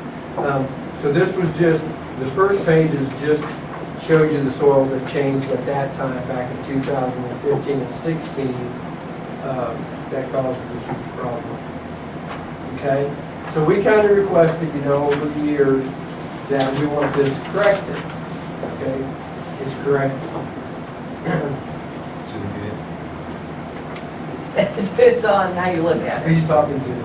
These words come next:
Speaker 1: <laughs> Okay, this is, the second page written on like this,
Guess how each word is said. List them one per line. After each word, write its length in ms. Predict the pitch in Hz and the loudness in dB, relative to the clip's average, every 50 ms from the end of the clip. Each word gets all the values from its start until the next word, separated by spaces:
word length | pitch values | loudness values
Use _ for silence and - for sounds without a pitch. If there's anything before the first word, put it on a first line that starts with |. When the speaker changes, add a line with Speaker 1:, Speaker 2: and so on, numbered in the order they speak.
| - - - - - - - - 247 - - - - - - - - 269 - - 320 311 - - - 330 233 - - - - - - - | -6 -6 -4 -2 0 2 2 4 2 2 0 0 0 2 0 0 0 0 2 2 2 2 2 -2 -4 -4 -4 -4 -4 -6 -6 -6 -2 2
Speaker 1:
<laughs> 0 | |
Okay, 380 | 156 160 156 - - 147 143 135 135 - - 151 139 - - - | 4 4 6 8 8 6 6 4 2 -4 -4 -4 -4 -4 -2 0
this 160 | 139 139 139 139 - - | 0 0 2 0 0 -2
is, 180 | 147 147 156 - - - - - - - - - - - - - - - - 139 | -2 -2 -2 -2 -4 -6 -6 -10 -10 -10 -8 -6 -6 -6 -6 -8 -8 -8 -6 -2
the 80 | 143 139 | -2 -2
second 440 | 139 - 196 226 233 - 208 - 165 | 2 6 6 6 6 6 2 0 2
page 380 | 165 180 180 175 180 165 - 143 | 2 4 4 4 4 4 2 2
written 280 | 147 160 160 147 139 135 | 2 2 2 2 0 0
on 180 | 131 127 127 127 | 0 0 0 0
like 220 | 131 131 127 - - | -2 -2 -4 -4 -2
this, 460 | 143 151 147 143 139 135 135 135 131 | 2 4 8 8 8 6 6 0 -2